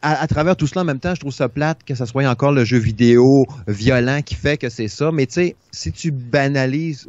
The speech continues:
pas tu banalises, mais tu veux couper à chaque fois le média qui est violent, on pense,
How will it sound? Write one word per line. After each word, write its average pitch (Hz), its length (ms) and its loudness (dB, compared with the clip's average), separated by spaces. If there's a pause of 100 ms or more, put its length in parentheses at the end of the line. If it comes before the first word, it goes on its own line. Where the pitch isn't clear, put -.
pas 165 100 -4
tu - 120 -12
banalises, 135 340 -4
mais 139 80 -4
tu 127 140 -8
veux 123 80 0
couper 160 680 2
à 127 80 -4
chaque 117 160 -4
fois 147 220 2 (260)
le 127 180 4
média 123 480 -2
qui 127 200 -6
est 117 40 -2
violent, 107 520 -2 (340)
on 101 140 -4
pense, 127 260 0